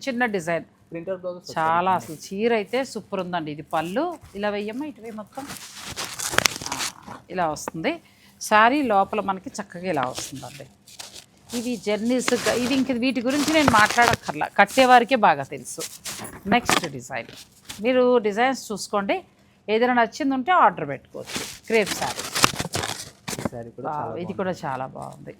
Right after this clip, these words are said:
Speaker 1: మంచిగా వచ్చింది.
Speaker 2: దీని బ్లౌజ్.
Speaker 1: కలర్ కాంబినేషన్ బాగుందండి, మంచిగా బ్లౌజ్ కూడా క్రేప్ బ్లౌజ్ వస్తుంది.
Speaker 2: శారీ అంతా all over
Speaker 1: ఆ.
Speaker 2: వచ్చింది కాబట్టి సెల్ఫ్ ఇలా బాగుంటుంది.
Speaker 1: ఈ క్రేప్స్ ఇష్టపడే వాళ్ళు స్పెషల్గా కొంతమంది ఉంటామండి.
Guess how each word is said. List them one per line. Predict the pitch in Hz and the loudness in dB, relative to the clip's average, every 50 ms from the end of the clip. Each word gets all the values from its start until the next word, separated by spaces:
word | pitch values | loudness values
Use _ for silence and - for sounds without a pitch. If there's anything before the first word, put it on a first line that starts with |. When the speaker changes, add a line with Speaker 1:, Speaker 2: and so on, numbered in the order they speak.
| _ _ - | _ _ -14
Speaker 1:
మంచిగా | 170 180 185 180 - - 226 196 | -10 -10 -10 -8 -6 -6 -4 -4
వచ్చింది. | 180 - - - 190 190 277 339 320 - - - - - | -4 -6 -8 -10 -6 -6 -6 -6 -6 -10 -18 -20 -12 -10
Speaker 2:
దీని | 131 123 120 | -10 -10 -10
బ్లౌజ్. | 117 123 117 117 | -10 -10 -8 -6
Speaker 1:
కలర్ | 233 262 285 311 330 | -4 0 2 0 2
కాంబినేషన్ | - 302 262 220 202 196 185 175 - 175 156 | 2 0 0 0 -2 -6 -8 -10 -10 -10 -8
బాగుందండి, | 139 127 131 143 139 135 135 135 131 - - - - - - - 165 | -8 -8 -10 -12 -14 -16 -18 -18 -20 -20 -20 -20 -20 -20 -20 -18 -14
మంచిగా | 175 175 - - 196 208 196 | -14 -14 -14 -8 -6 -6 -4
బ్లౌజ్ | 165 165 170 170 175 180 180 180 - | -4 -2 0 0 0 0 -2 -4 -6
కూడా | 214 214 196 196 | -2 0 2 0
క్రేప్ | - - - 202 180 170 156 | 2 0 0 0 0 0 -2
బ్లౌజ్ | - 151 143 135 127 - | -2 -4 -4 -4 -6 -10
వస్తుంది. | 139 131 - - - 131 131 - - - - _ _ _ _ - - _ _ _ _ _ _ _ _ - - - | -14 -14 -16 -16 -16 -16 -10 -10 -10 -10 -10 _ _ _ _ -20 -20 _ _ _ _ _ _ _ _ -20 -12 -8
Speaker 2:
శారీ | - 127 127 131 | -8 -6 -6 -6
అంతా | 131 139 139 139 135 | -6 -6 -6 -6 -6
all | 127 131 | -4 -2
over | 131 135 | -2 -2
Speaker 1:
ఆ. | 143 156 | -2 -2
Speaker 2:
వచ్చింది | 147 147 143 127 110 | -4 -4 -6 -8 -8
కాబట్టి | - 120 117 120 120 170 190 | -10 -10 -10 -10 -12 -12 -12
సెల్ఫ్ | - - 170 151 139 131 - _ 156 | -8 -8 -6 -6 -6 -8 -12 _ -16
ఇలా | 151 135 123 120 117 | -14 -12 -12 -14 -12
బాగుంటుంది. | 123 123 117 110 110 107 104 - 107 - - - | -10 -10 -10 -10 -10 -14 -16 -18 -18 -16 -14 -14
Speaker 1:
ఈ | 185 180 - - | -14 -14 -6 -2
క్రేప్స్ | 214 220 240 277 302 - - - | 0 2 2 2 2 0 -4 -8
ఇష్టపడే | 254 - - - 247 233 240 233 240 | -8 -6 -4 -2 0 0 2 4 4
వాళ్ళు | 240 240 240 247 254 269 - - - - | 6 6 6 6 4 4 4 2 0 -2
స్పెషల్గా | - - 214 - - 233 233 226 254 254 | -2 -4 -6 -6 -4 -6 -2 -2 -2 -2
కొంతమంది | - 226 208 185 196 196 208 214 214 | -2 -2 -4 -4 -4 -6 -4 -4 -6
ఉంటామండి. | 202 185 - 214 208 190 170 156 151 156 156 | -2 2 4 4 4 4 2 -2 -4 -6 -6